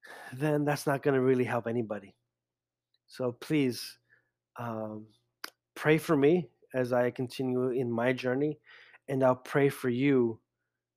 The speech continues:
uh, the listeners, um, or if you're a parent of a religious, an ex-religious,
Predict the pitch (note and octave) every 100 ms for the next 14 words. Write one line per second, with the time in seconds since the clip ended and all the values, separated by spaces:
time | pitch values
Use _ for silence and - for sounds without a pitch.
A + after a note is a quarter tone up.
0 | - B2+ B2 A#2 B2 D3 - C#3 A#2+ G#2+
1 | G#2+ - - _ _ - A#2 A2 G#2+ A2+
2 | B2 B2 A2 - - C#3 C#3 B2 - D#3+
3 | E3+ F3 C3 A#2 - - B2 B2 A#2 A#2+
4 | A#2+ A2+ G#2+ - - A#2+ B2+ C3+ - C3+
5 | A#2+ A2+ A2+ -